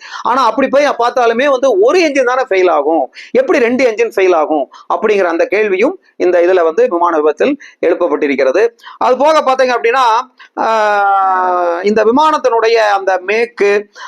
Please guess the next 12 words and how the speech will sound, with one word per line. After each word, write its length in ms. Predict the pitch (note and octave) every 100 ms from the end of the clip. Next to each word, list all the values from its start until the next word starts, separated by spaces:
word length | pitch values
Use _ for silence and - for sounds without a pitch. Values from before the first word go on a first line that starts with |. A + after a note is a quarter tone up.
| -
அந்த 300 | F#3+ G3+ G3
விமானத்தோட 600 | G#3+ A#3+ A#3 A3+ G#3 G3 F#3+ F3+
ம-, 220 | F3+ F3+ F#3+
இது 140 | A3+
வந்து 340 | G3+ A3 A3+
கொஞ்சம் 220 | G3+ F#3+ F#3 A3
பார்ட்ஸ் 320 | E4 F#4+ C4+
எல்லாம் 220 | A#3+ A#3
வந்து 220 | G3 G3+
சமயத்துல 360 | G3 F#3+ G#3+ G3+
கிடைக்கல. 640 | E3 F3 F#3 D#3 D#3 D#3 B2+ - - - F3+
ஆஹ், 880 | F3+ E3 D#3+ D#3 D#3 D3 D3 C#3+